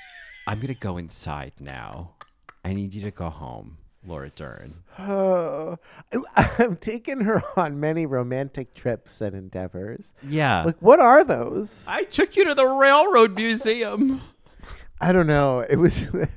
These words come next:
Speaker 2: <laughs> very, very odd.
Speaker 1: What are
Speaker 2: Um,
Speaker 1: romantic endeavors? What are romantic trips? What's roman-, uh, that, I don't understand that. I, I, I want a montage.
Speaker 2: There was this whole, <laughs> yeah, right? That's when it would go. Uh, th-, and, and then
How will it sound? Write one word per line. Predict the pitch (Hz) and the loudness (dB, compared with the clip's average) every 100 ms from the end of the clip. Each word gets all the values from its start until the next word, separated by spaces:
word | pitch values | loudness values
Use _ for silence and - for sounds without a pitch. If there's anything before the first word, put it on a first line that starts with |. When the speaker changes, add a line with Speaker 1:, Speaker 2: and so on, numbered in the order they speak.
| 156 | -8
Speaker 2:
<laughs> | - - - - - | -10 -18 -20 -20 -12
very, | 156 151 170 156 143 131 120 - | 0 6 8 10 8 4 0 -2
very | 143 165 156 147 131 | 6 8 10 8 6
odd. | - 123 123 117 117 117 - - - | 4 4 6 6 2 0 -6 -16 0
Speaker 1:
What | 170 156 | 6 10
are | 131 | 10
Speaker 2:
Um, | 123 | 8
Speaker 1:
romantic | 87 143 151 175 196 | 6 2 -2 -4 -6
endeavors? | 160 123 - 120 147 101 | -4 -6 -2 -2 0 -2
What | 120 262 | 0 0
are | |
romantic | 392 202 160 175 180 | 0 -2 -4 -6 -10
trips? | - 185 - | -6 -6 -4
What's | 139 - - - | -4 -4 -6 -10
roman-, | 139 135 156 98 - | -4 -4 -4 -8 -8
uh, | 170 | -8
that, | 202 807 - - - | -8 -12 -16 -20 -14
I | 415 466 | -6 -4
don't | 403 127 | -4 -4
understand | 104 95 - 101 95 92 | -4 -6 -6 -6 -4 -4
that. | 85 78 - | -6 -4 0
I, | 185 - - - | -2 -2 -12 -10
I, | 214 - | -10 -4
I | - 285 | 0 0
want | 233 156 | 2 0
a | |
montage. | 104 92 87 - 80 69 82 - - - - - | 0 -2 -4 -6 -8 -8 -10 -12 -18 -20 -20 0
Speaker 2:
There | 254 | 4
was | 277 247 | 4 2
this | 269 254 | -2 -2
whole, | - 247 - - | 0 2 2 0
<laughs> | - | 0
yeah, | 190 120 | 0 0
right? | 120 123 139 | 0 0 0
That's | 156 - | -2 0
when | 147 | -2
it | 120 | 0
would | 107 101 | -4 0
go. | 117 113 98 - - - - | 2 4 2 -2 -12 -20 -2
Uh, | 160 156 147 135 - | 4 4 4 0 -8
th-, | 170 - | -16 -10
and, | - 185 - | -8 -8 -8
and | - 208 | -4 0
then | 233 220 | 0 0